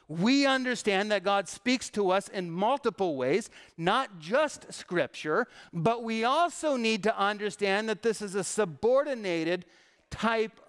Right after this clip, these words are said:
of revelation, that general revelation does not speak with the same authority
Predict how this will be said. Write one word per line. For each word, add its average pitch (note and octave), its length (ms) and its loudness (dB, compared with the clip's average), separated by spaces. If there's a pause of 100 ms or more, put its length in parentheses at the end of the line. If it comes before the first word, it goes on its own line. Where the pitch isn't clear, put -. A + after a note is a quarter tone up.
of E3+ 320 -2 (180)
revelation, F#3 920 0 (280)
that E3+ 380 0
general B3 640 0
revelation F#3+ 800 0
does F#3+ 220 2
not A#3 300 0
speak - 420 -2
with A3+ 140 -2
the G#3 100 -2
same G#3+ 360 0
authority E3 760 0